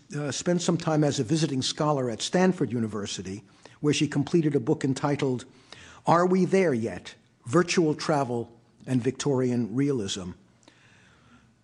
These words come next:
which is forthcoming from the University of Michigan Press. And as I mentioned earlier, she last visited M I T as a participant in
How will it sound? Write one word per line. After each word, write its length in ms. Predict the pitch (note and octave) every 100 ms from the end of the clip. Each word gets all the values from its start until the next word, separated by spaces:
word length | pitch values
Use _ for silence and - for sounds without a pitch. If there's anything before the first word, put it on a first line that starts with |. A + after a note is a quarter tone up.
| - -
which 220 | A2 -
is 100 | A2
forthcoming 560 | - D3 - C3 G#2+
from 220 | G#2 A#2+ G#2+
the 240 | G#2 G2+ -
University 460 | B2+ B2+ B2+ B2 A2
of 80 | G2+
Michigan 400 | A#2+ - G2 E2+
Press. 460 | - E2+ - - - _ _ _ _
And 160 | - A#2+
as 140 | B2
I 80 | B2
mentioned 340 | B2+ C#3+ C3+ C3
earlier, 380 | F3+ D3+ B2
she 160 | A#2 B2+
last 320 | C3+ E3 D#3+
visited 380 | C3 C#3+ C#3+ B2
M 120 | A#2
I 120 | A#2
T 160 | A2 B2
as 120 | A2
a 60 | A2+
participant 680 | - G#2+ E3+ - - B2
in 200 | G#2+ G#2+